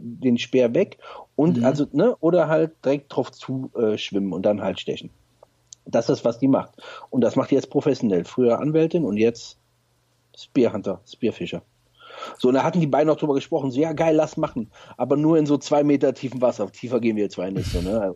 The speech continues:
Speaker 1: Ultra lustig.
Speaker 2: Es reicht ja im Prinzip. Also, da kannst ja auch, also,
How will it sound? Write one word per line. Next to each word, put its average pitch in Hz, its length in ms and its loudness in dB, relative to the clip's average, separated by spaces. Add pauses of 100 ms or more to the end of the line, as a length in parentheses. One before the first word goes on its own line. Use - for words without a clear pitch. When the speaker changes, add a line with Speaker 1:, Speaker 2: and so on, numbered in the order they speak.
(120)
Speaker 1:
Ultra - 260 0
lustig. - 500 -12
Speaker 2:
Es 135 300 -2
reicht 143 340 0
ja 214 100 4
im 156 100 -4
Prinzip. 127 680 -2 (720)
Also, 135 260 0
da 123 80 2
kannst 131 300 0
ja 135 100 6
auch, 139 220 2
also, 107 340 0